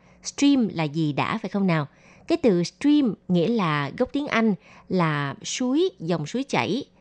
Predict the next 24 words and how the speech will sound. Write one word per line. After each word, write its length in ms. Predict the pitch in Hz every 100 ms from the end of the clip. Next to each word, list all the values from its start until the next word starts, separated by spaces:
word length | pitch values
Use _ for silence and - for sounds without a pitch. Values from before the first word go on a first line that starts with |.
| _ _ _ - _ -
Trên 160 | 254 233
mạng 280 | 156 143 151
internet 480 | - 208 226 220 330
á, 100 | 311 - -
stream 460 | - - 277 247
là 140 | - 165
những 280 | 147 160 220
dòng 240 | 156 143
nội 180 | 127 151
dung 320 | 220 240 196 -
được 200 | 170 151 156 143
phát 180 | - 320 -
trực 160 | 185
tiếp 160 | 262 330 -
qua 100 | 180
mạng 220 | 160 107
internet 520 | 180 170 180 185 320 - _ - - -
lên 220 | 240 233
các 220 | 330 339
nền 220 | 196 156
tảng 320 | 147 143 151 226
phát 220 | 359 -
trực 180 | 202 -
tuyến 220 | 208